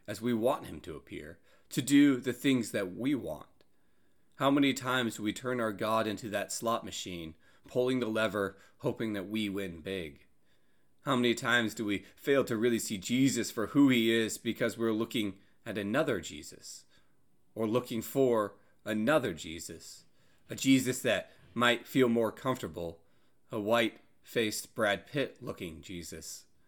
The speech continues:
How many times have we looked past the Jesus that we, that is there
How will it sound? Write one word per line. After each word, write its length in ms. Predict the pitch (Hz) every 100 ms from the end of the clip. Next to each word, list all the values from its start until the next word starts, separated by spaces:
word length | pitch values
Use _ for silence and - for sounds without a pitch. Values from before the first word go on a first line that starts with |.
| _ _ _ - _ _ _ _ _
How 100 | 127
many 180 | 120 123
times 460 | - 120 113 107 101
have 100 | 98
we 120 | 107
looked 280 | 104 104 -
past 440 | 107 110 101 - - _
the 100 | 101
Jesus 500 | 82 117 123 107 98
that 140 | 98 90
we, 340 | 98 98 98 - _ _
that 260 | 92 98 95
is 160 | 92
there 440 | 123 127 98 82